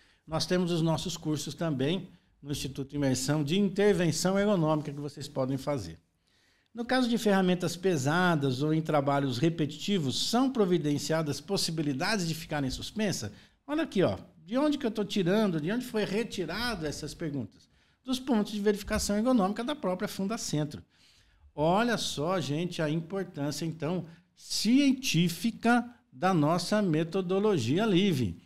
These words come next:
Nada daqui foi tirado, "Ah, vou colocar da minha cabeça." Não, tudo foi tirado de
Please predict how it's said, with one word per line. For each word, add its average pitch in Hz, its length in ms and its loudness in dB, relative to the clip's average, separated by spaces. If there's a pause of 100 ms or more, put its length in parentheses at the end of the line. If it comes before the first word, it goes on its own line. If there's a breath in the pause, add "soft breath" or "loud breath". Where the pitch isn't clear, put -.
(160 loud breath)
Nada 202 560 4
daqui 175 420 -2
foi 175 280 -2
tirado, 170 640 0 (260 loud breath)
"Ah, 185 360 0
vou 156 160 -2
colocar 160 640 2
da 147 240 0
minha 170 180 2
cabeça." 156 440 0
Não, 135 280 2 (160)
tudo 220 200 -16
foi 196 140 -8
tirado 175 520 2
de 165 320 0